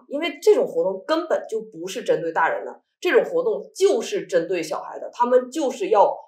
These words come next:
污染小孩，让小孩从小就看到这些，呃，性裸露，然后暴力的这些性变态的东西，他们就是为了要洗脑小孩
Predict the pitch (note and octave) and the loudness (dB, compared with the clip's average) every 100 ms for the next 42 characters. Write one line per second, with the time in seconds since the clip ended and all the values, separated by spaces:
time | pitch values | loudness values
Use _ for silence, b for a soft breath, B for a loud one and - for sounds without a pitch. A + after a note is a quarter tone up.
0 | _ _ C4 D4 B3+ D#3 E3 F3 - D3+ | _ _ -4 0 2 0 0 -2 -2 -2
1 | F3 G#3 G3+ D3 E3+ - F3+ A3+ E3+ - | 0 0 0 0 -2 -4 -6 -2 -2 -2
2 | F#3+ G#3 F#3+ F#3 F3 E3+ E3+ - _ _ | -6 -2 -2 -2 0 -2 -2 -6 _ _
3 | - D3 - - - - C#4+ G#3 E3 - | -18 -18 -18 -16 -12 -6 0 0 0 0
4 | G3 E3+ C#3+ E3 F#3 - A3+ F#3 G#3 E3+ | 2 2 0 -4 -2 6 6 6 2 -2
5 | D#3+ F3+ F3+ F3 F3 - A#3 G#3 F#3+ G3+ | -4 -2 0 0 -2 -6 0 2 2 2
6 | D#3+ D#3 D3 D#3 A3 B3 B3 D#4+ A3 F#3 | -2 -2 -6 -8 -2 -2 0 -2 0 4
7 | E3 D#3 D#3 D#3 C#3+ - - | 4 2 -4 -10 -12 -10 -12